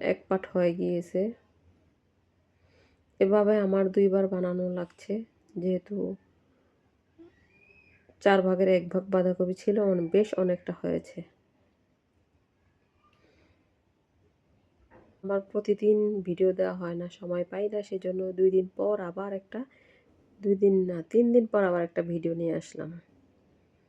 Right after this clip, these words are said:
তো দেখুন, আমি আস্তে আস্তে এগুলি উলট পালট করে দিচ্ছি সুন্দরভাবে, যেন ভিতরটা হয়। আস্তে আস্তে আমি নেড়ে চেড়ে দিচ্ছি। এরপর আমার প্রথম ধাপের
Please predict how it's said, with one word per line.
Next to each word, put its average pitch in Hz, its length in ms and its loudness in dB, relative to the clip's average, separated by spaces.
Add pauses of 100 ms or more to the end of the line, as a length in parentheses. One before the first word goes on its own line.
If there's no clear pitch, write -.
(1400)
তো 202 120 2
দেখুন, 196 400 4 (340)
আমি 190 160 2
আস্তে 180 280 -4
আস্তে - 200 -6 (120)
এগুলি 180 280 0 (140)
উলট 185 320 4
পালট 180 220 0 (100)
করে 175 220 0
দিচ্ছি 175 320 -6
সুন্দরভাবে, 175 680 -2
যেন 180 180 -2 (140)
ভিতরটা 170 420 -4
হয়। 165 340 -6 (580)
আস্তে 170 320 -6
আস্তে 170 300 -4 (540)
আমি 165 100 -4
নেড়ে 165 300 2
চেড়ে 165 200 -2
দিচ্ছি। 165 440 -6 (560)
এরপর 196 460 2
আমার 180 340 -2
প্রথম 190 320 -4 (140)
ধাপের 175 320 -2